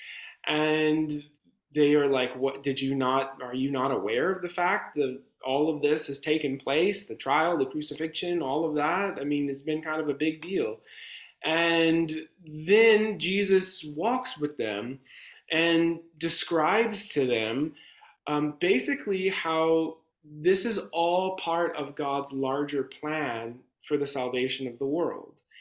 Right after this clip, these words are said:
And so here's a painting by, um, an artist from, um,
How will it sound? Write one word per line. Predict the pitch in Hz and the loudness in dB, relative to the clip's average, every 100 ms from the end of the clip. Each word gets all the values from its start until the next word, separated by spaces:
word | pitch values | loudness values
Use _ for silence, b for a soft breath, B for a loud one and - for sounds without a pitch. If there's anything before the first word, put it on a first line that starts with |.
| B B B B | B B B B
And | 147 147 147 | 2 4 4
so | 147 - 151 139 139 139 139 B B B | 2 2 4 6 6 6 4 B B B
here's | - 220 285 302 233 - | -2 4 6 6 2 -2
a | 165 151 | -4 -4
painting | - 220 254 254 127 117 123 147 _ _ _ _ _ - - 147 | -2 2 2 2 2 0 -2 -4 _ _ _ _ _ -18 -10 -4
by, | 147 151 151 147 151 151 151 B B - | 2 4 6 6 6 4 0 B B -4
um, | 143 139 143 135 - _ _ | -2 0 0 -4 -10 _ _
an | 165 170 | -2 0
artist | 156 139 143 151 151 - - | 0 2 6 6 4 -4 -8
from, | 151 143 139 139 139 135 - | -2 0 0 0 -2 -4 -6
um, | 131 120 117 110 117 | -6 -6 -6 -8 -12